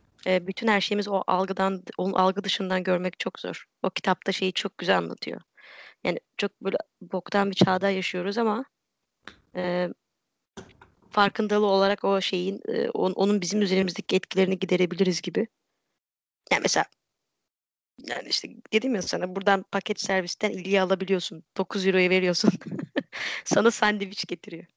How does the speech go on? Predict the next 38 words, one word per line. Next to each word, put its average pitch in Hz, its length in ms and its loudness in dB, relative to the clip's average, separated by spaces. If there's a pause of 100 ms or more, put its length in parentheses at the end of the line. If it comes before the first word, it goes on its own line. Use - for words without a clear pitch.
(1300)
Aslında 311 340 -2
ben, 277 220 6
yani 233 160 2
sabahleyin 277 520 0
böyle 277 160 -4
şey 294 140 -6
yapacaktım. 196 540 -10
Dokuz 233 260 -14
euro 240 160 -2
vermeyeyim 233 440 -4
diye 214 100 -6
acaba 233 300 0 (600)
böyle 202 140 -8
kalın 214 280 -6
kalın 208 240 -4
maske 196 340 -4
giyip 185 220 -10 (140)
bakkala 185 340 -4
gidip 180 260 -8
alsam 180 380 -2
mı 170 100 -8
ekmek 156 320 -12
diyecektim. - 520 4
<laughs> - 60 -20 (2500)
Ya 254 180 8
şimdi 254 200 -2
ekmek 262 460 0
desen 240 300 2
seksen 240 540 -2
beş 240 120 0
sent, 175 340 -4
tamam 196 280 -4
mı? 180 100 -4
İşte - 160 -12
peynir 220 380 -2
aldın, 196 420 -4
domates 208 400 -4
aldın. 170 280 -4